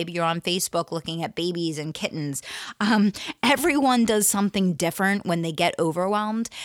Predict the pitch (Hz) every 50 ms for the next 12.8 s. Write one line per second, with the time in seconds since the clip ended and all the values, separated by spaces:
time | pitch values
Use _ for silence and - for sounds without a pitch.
0 | - - - - 202 190 185 - - - 208 233 254 233 - 254 240 - 202 196
1 | 196 196 190 196 175 - - - - - 175 180 185 175 190 196 214 226 240 247
2 | 220 214 220 214 202 190 - - 226 196 196 180 - 180 180 175 170 - - 170
3 | 175 180 170 170 170 160 156 156 160 160 165 160 - - 165 180 165 160 147 147
4 | 143 - _ _ - 240 254 226 233 214 196 190 185 - - _ - - - 196
5 | 185 180 180 175 175 165 165 160 151 165 165 - - - - - - - - 165
6 | 175 160 147 135 160 - - - - - 175 170 170 165 160 - - - - -
7 | 202 196 202 190 175 165 160 156 156 151 147 - - - - _ 165 180 170 165
8 | 160 147 - - - 170 135 - 185 160 - - - - - 254 285 294 - 185
9 | 165 143 - - - 156 151 147 143 143 143 143 143 151 147 - - - - -
10 | - - 196 196 185 185 190 185 190 185 151 196 208 208 208 214 196 - - 185
11 | 170 170 156 - - 196 214 233 233 - - 202 190 190 175 160 - 170 - -
12 | - - 175 185 220 277 294 - - - 165 160 147 151 156